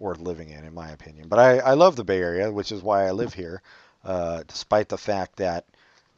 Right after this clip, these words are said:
uh, there was just a report on, on housing prices and, like, rent prices, uh, in the country, and the ones that have gone up the most percentage. Number one is San Francisco, number two is Oakland.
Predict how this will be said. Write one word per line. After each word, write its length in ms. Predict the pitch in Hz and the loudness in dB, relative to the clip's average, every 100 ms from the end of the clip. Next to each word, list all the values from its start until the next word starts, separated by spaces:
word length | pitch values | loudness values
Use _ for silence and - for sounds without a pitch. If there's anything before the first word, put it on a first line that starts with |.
| _ | _
uh, 200 | 90 85 | -12 -10
there 160 | 92 92 | -8 -8
was 100 | 90 | -8
just 240 | 110 98 | -8 -8
a 60 | 90 | -12
report 420 | 90 107 98 90 | -12 -8 -8 -8
on, 300 | 87 85 85 _ | -12 -16 -20 _
on 180 | 80 78 | -20 -18
housing 640 | 78 95 98 85 80 76 65 _ _ - | -10 -6 -6 -8 -18 -20 _ _ _ -14
prices 420 | 90 78 85 78 | -12 -12 -14 -16
and, 140 | 78 | -16
like, 240 | 76 78 92 | -14 -14 -8
rent 280 | 101 92 | -8 -8
prices, 640 | - 98 85 - 82 78 - _ _ _ | -10 -8 -6 -8 -12 -14 -18 _ _ _
uh, 160 | 90 82 | -12 -12
in 120 | 78 85 | -12 -16
the 60 | |
country, 480 | - 120 110 - 85 | -8 -6 -6 -8 -10
and 160 | 82 85 | -12 -14
the 40 | |
ones 280 | 87 90 90 | -16 -14 -14
that 100 | 87 | -14
have 140 | 80 80 _ _ _ _ _ 98 | -14 -18 _ _ _ _ _ -6
gone 280 | 98 98 | -4 -2
up 140 | 98 90 | -4 -6
the 100 | 90 | -10
most 240 | 87 87 - | -10 -12 -12
percentage. 540 | 87 - 95 85 80 | -8 -8 -8 -12 -14
Number 240 | 95 90 | -12 -10
one 500 | 90 98 117 123 120 117 _ _ _ _ | -8 -2 -2 -2 -8 -18 _ _ _ _
is 140 | 98 - | -8 -6
San 220 | 101 95 | -6 -8
Francisco, 600 | 92 85 110 - 113 101 | -10 -8 -6 -4 -4 -4
number 260 | 95 90 85 | -4 -10 -10
two 260 | - 104 | -8 -6
is 140 | 92 73 | -8 -8
Oakland. 500 | 90 - 78 73 | -10 -10 -18 -20